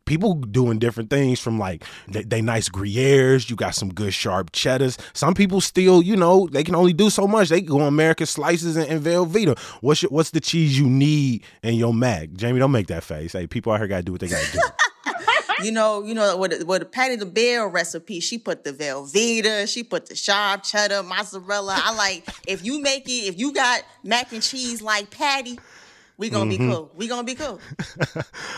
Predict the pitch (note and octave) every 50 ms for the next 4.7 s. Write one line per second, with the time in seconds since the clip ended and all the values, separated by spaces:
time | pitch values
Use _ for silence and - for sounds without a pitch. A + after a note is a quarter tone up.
0 | - - - - B2+ B2+ B2+ B2 A2+ A2+ A2+ A2 G#2 G2 - - F4+ - - -
1 | - A#2+ A#2 B2 C3 C#3+ B2+ C#3+ B2 A#2+ B2 B2+ - - A#2 G#2 G2 A2+ A#2+ A#2+
2 | - - - C3+ C3+ - - - A2+ G#2+ G2+ F#2 - _ - A2 G#2+ G#2+ - G#2+
3 | G2+ G2 F#2 E2+ F2+ - A2 F#2+ E2+ F2+ G2 G2+ G#2 G2+ - - A2+ G2 A#2+ -
4 | C#3 C3 C3 A#2+ E2+ G2+ A2 G#2 A#2+ A2+ - G#2+ G2+ F2+